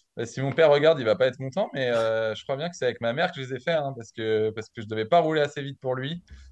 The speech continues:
Et du coup, il avait dit, « Non, euh, je viens pas rouler avec toi. » Donc, euh, j'allais rouler avec ma mère, euh, je me rappelle, le long, le long de la Loire, euh, en V T T au départ. Euh, voilà, c'était les petites sorties, les petites balades. Et puis, j'ai vite, euh, j'ai vite commencé avec mon papa. Il m'emmenait,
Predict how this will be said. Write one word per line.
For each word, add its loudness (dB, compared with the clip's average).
Et -6
du -8
coup, -6
il -2
avait 0
dit, « -10
Non, -2
euh, -2
je -10
viens -6
pas 2
rouler 2
avec 2
toi. » 0
Donc, -14
euh, -4
j'allais -2
rouler -2
avec -2
ma -6
mère, -2
euh, 0
je -12
me -4
rappelle, 2
le -2
long, -8
le -2
long -8
de -12
la 6
Loire, 4
euh, 0
en -6
V -6
T -14
T -6
au -8
départ. 0
Euh, -4
voilà, 0
c'était -10
les -6
petites -16
sorties, -4
les -6
petites -14
balades. 2
Et -8
puis, -16
j'ai -10
vite, -14
euh, 2
j'ai -6
vite -12
commencé -4
avec 0
mon -8
papa. 2
Il -10
m'emmenait, -10